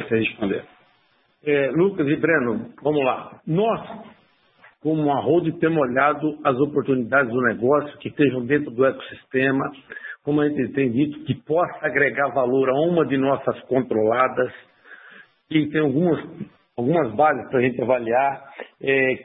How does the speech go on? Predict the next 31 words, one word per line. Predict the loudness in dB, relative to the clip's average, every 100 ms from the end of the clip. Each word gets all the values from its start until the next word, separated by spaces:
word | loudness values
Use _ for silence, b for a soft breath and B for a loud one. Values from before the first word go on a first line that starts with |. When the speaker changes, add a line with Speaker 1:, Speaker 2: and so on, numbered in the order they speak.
| -6
Speaker 2:
que | -2
a | 0
gente | 0 -2 -6 -10 -6
tenha | 0 2 2
D | 0 0
N | 2 2
A, | 2 0 0
cultura | 0 2 0 -2 0 2 2
e | 0 -2
gente | 0 2 2 -2 -10 -8
que | -6 -4
contribua | 2 2 2 -2 -2 2 2 2
com | -2
a |
transformação | 0 -2 0 0 2 0 0 0
e | 2
geração | 2 2 0 -4
de | -2
valor | -2 2 4 2
dos | 0
negócios, | -2 0 2 2 0 -12 -16 -18 -20 B B B B B B -6
que |
contribua | 0 0 0 -2 2 2
com | 2
a |
melhoria | 2 2 2 2 2
da | 2
nossa | 2 0 -4
estrutura | -2 -2 2 2
de | 2
capital, | 0 -8 -2 0 0 -2